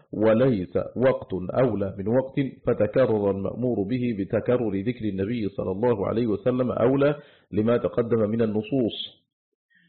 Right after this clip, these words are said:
فهنا ثلاث مقدمات: الأولى أن الصلاة مأمور بها أمرا مطلقا، وهذه معلومة. المقدمة الثانية أن الأمر المطلق يقتضي التكرار، وهذا مختلف فيه،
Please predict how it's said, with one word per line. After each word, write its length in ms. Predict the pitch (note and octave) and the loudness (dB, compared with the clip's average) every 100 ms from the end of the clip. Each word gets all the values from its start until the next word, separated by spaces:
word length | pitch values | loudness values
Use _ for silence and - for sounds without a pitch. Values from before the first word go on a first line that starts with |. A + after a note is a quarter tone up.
| _ - | _ 0
فهنا 340 | G2+ C3 A#2 | 2 4 2
ثلاث 340 | A#2 A2 A#2+ | 2 2 2
مقدمات: 680 | B2+ A#2+ B2 A2+ A#2+ B2 - F2 - - _ _ - | 0 -2 -2 0 2 0 0 -8 -12 -20 _ _ -2
الأولى 460 | B2+ C#3+ B2+ F#2 - | 2 2 2 2 0
أن 180 | B2 A#2+ | 0 0
الصلاة 600 | A#2 A#2 A#2 B2+ G#2+ F2+ | 0 0 4 4 2 0
مأمور 580 | F#2+ G#2+ B2 C3 A2 G#2 | -2 -2 -2 -2 -2 -2
بها 380 | A#2+ A2+ - C3 | -2 -2 -2 0
أمرا 240 | B2+ G#2 | 0 0
مطلقا، 720 | G2+ A#2 - C3 C#3+ C3+ C#3 - - _ _ | 0 -4 0 0 4 4 2 -2 -16 _ _
وهذه 500 | F#2 E2+ G#2+ A2+ B2 | 0 2 2 2 0
معلومة. 520 | A#2+ A#2 C#3+ A#2 G2+ F2 - _ _ _ _ _ _ _ _ _ _ | 2 2 2 2 0 -4 -20 _ _ _ _ _ _ _ _ _ _
المقدمة 720 | B2+ B2+ B2 - G#2+ C3 C3 B2 | 2 2 0 -2 -2 0 0 -2
الثانية 500 | A2+ C3 A#2+ C3 A2+ - - | -2 2 2 4 0 0 -4
أن 120 | A2+ | 0
الأمر 340 | A2+ C3+ C#3+ A2 | 2 2 2 2
المطلق 500 | B2 C3+ A#2 A2 G#2 | 0 0 -2 0 0
يقتضي 380 | G2 - A#2+ | 2 0 0
التكرار، 500 | A2+ - A2+ C3 A2+ - - | -2 -4 0 2 2 0 -2
وهذا 380 | G2 A2 B2 A2+ | 0 2 4 2
مختلف 480 | G2 - B2+ A#2+ A#2 | 0 0 2 2 -2
فيه، 400 | G#2+ F#2+ F2+ | -6 -8 -10